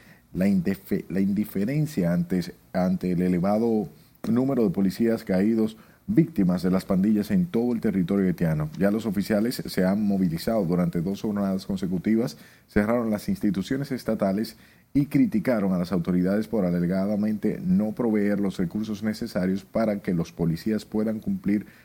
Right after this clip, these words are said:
con su misión de proteger y servir a la población.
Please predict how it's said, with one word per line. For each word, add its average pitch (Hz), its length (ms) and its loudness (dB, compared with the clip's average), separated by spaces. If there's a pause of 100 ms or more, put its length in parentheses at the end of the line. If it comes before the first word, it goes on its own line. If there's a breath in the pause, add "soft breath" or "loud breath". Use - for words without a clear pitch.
(140)
con 135 180 -6
su - 80 -6
misión 107 300 -2
de 85 80 2
proteger 90 580 -2 (240 loud breath)
y 117 60 -2
servir 85 420 -2
a 80 60 -2
la 78 120 -4
población. 78 460 -6